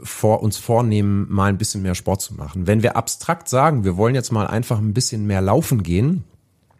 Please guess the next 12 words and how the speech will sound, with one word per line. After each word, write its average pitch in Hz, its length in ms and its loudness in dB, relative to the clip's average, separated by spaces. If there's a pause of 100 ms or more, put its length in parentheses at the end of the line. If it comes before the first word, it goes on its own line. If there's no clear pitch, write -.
(120)
dann 98 240 -4
klappt - 300 -2
das - 160 -2
vielleicht. 90 600 -4 (640)
Wenn 139 160 4
wir 151 140 4
uns 127 180 0
aber 123 320 0
ein 110 160 -2
konkretes 117 480 -2
Zieldatum 101 560 0
nehmen, 82 420 -6